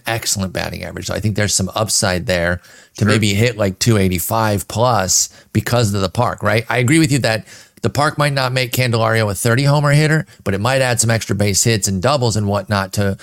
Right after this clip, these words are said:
Speaker 1: improve the runs, ribbies, and batting average, which I think could be the sneaky additions for Candelario. I'll pay the two fourteen. I might pay a little bit higher, but I agree with you. If it starts getting too much higher into that one eighty-four that Isaac Paredes is in, I'd probably go Paredes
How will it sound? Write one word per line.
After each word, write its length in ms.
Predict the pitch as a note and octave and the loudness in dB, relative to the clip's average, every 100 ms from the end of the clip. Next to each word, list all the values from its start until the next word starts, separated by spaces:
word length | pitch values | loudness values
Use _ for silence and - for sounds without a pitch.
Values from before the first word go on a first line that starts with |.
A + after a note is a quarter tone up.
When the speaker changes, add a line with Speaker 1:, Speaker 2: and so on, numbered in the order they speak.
| - - - | -12 -20 -2
Speaker 1:
improve 420 | A#2+ G2 B2 G#2+ | -2 2 2 4
the 100 | G#2+ | 2
runs, 320 | A2 A2+ G#2+ | 2 2 2
ribbies, 360 | G#2 G#2+ G#3 - | 2 2 2 0
and 140 | F#3 | -2
batting 360 | - G#3 G3 E3+ | 0 0 0 -4
average, 480 | - - F#2 - - | -10 -12 -12 -8 -6
which 140 | F#2 | -4
I 60 | F2+ | -6
think 180 | F#2+ | -6
could 120 | F#2 F2+ | -4 -4
be 120 | F#2 | -2
the 120 | F#2 | 0
sneaky 460 | - G#2+ A2 - F#2 | 0 2 2 0 -4
additions 440 | F2+ F2+ F2+ F2 | -4 -6 -6 -8
for 100 | - | -4
Candelario. 480 | F#2+ F#2 F2 F2 E2+ - - | -2 0 0 -2 -4 -8 -4
I'll 120 | C3+ | 0
pay 160 | D#3+ | 2
the 120 | F#3+ F3+ | 2 4
two 180 | F#3+ | 2
fourteen. 680 | E3+ E3+ D#3+ - D#3+ D#3+ C3+ - - | 4 2 2 0 2 2 0 -6 -8
I 60 | A2+ | -4
might 180 | C3+ D3 | -2 0
pay 100 | D3 | 0
a 60 | |
little 320 | C3 B2+ D#3 D#3 | 0 2 2 2
bit 160 | D3+ | 0
higher, 280 | A#2+ C#3 C#3 | 0 0 2
but 120 | A#2 | 2
I 60 | A2+ | 0
agree 200 | G#2+ C3 | 2 2
with 140 | B2+ | 2
you. 40 | C3 | 0
If 60 | |
it 80 | - | 0
starts 260 | - C3 - | -2 -2 -2
getting 320 | B2 A#2 A2 | -6 -4 -4
too 220 | - F#3 | 0 2
much 220 | F#3+ E3 - | 4 2 2
higher 320 | C3 B2+ B2 | 2 2 2
into 260 | B2+ C3 B2 | 0 -2 0
that 200 | A#2 A#2 | -2 0
one 180 | A#2+ | 0
eighty-four 480 | B2 A2+ G#2 - B2 | 2 2 0 2 2
that 140 | A#2 A2 | 2 2
Isaac 340 | A#2 A#2+ G2+ | 0 0 -2
Paredes 360 | A2 A#2+ B2 B2 | 0 0 2 2
is 140 | A2+ | 2
in, 260 | B2 A#2+ A#2 - - - | 2 2 -2 -8 -20 -10
I'd 120 | - | -6
probably 220 | - A2+ A2 | 0 0 2
go 200 | A#2 A#2 | 2 2
Paredes 520 | A#2+ A#2 A2+ A2 | 0 2 2 0